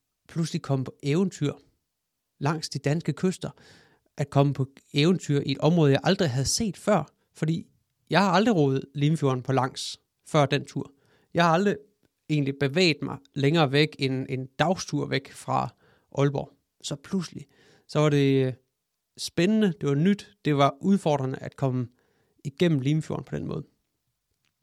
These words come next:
Så det var altså to af de aller, aller tidligste oplevelser fra min tid i kajakken. At få min egen kajak, og at tage den allerførste langtur. Øh, siden der er der kommet rigtig mange ture i bogen.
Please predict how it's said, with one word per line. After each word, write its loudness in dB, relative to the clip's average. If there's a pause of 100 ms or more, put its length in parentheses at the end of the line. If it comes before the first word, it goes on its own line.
(960)
Så -2
det 10
var 12
altså 6
to 4
af 4
de -2
aller, 0
aller 2
tidligste 4
oplevelser 6
fra -2
min 2
tid -6
i -4
kajakken. -4 (440)
At -8
få 0
min 2
egen 2
kajak, 2 (500)
og 0
at -2 (140)
tage 0
den -4 (100)
allerførste -6
langtur. -10 (960)
Øh, -2
siden 4
der 2
er 8
der 6
kommet 2
rigtig 4
mange 4
ture 2
i 0
bogen. 2